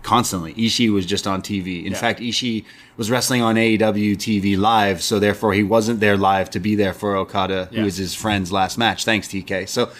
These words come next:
Speaker 1: I just don't understand that this is the big, like, goodbye when it's like, well, he's going
Speaker 2: Yeah.
Speaker 1: to A E W. It's not.
Speaker 2: Jake in the set chat says, "But he makes ton of money, so good for him. Doesn't matter how big of a challenge is." Respectfully,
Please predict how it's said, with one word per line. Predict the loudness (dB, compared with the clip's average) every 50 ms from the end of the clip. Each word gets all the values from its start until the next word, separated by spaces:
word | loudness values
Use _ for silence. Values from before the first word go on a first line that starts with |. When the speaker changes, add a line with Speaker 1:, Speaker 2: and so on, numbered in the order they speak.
| -10 -4
Speaker 1:
I | -2 0
just | 0 0 0 0 0
don't | 2 2 4
understand | 4 4 2 2 2 2 2 4 4 4 2 2 0 -4 -14 -20 -20 -20 -6 0
that | 2 2 2 2 0 0 0
this | 0 0 2 0
is | 0 2 2
the | 2
big, | 2 4 2 2 2
like, | 2 2 2 2 0 -2 -4 -2
goodbye | 0 0 0 0 0 0 2 4 4 2 2 0 -2
when | 0 0 0
it's | 0 0 2 2
like, | 2 2 2 0
well, | -2 -2 0 0
he's | 0 -2 -4 -4
going | -2 0 2 4
Speaker 2:
Yeah. | 4
Speaker 1:
to | 4
A | 2
E | 2
W. | 0 0 -2 -2 -4 -6
It's | -6 -8 -8 -6
not. | -6 -6 -6 -6 -10 -20 -20 -20 -20 -20 -10 -4
Speaker 2:
Jake | 0 0 2 2 0 -2
in | -2
the | -2 0
set | 0 2 0 0 -2 -4 -6
chat | -2 0 0 0 0 -2
says, | -2 -2 -2 -2 -2 -2
"But | 0 0
he | 0 2
makes | 2 2 0 0 -2
ton | -2 0 0 0
of | 0 -2 -2
money, | 0 2 2 2 2 0 -2
so | -2 -2 -2 -2
good | -2 -2 -4 -4
for | -2
him. | -4 -2 -2 -2 -2
Doesn't | -2 -4 -2 -2
matter | 0 0 2 2
how | 2 2 0
big | 0 0 -2 -2
of | -2 -4
a |
challenge | -6 -4 -2 -2 -2 -2 -4 -4 -4
is." | -4 -4 -4 -6 -10 -14 -10 -6 -4 -4 -4 -6 -10 -18 -20 -20 -20 -20 -8
Respectfully, | -4 -2 0 0 2 2 0 0 -2 -2 -2 -2 0 0 0 0 0 -2 -4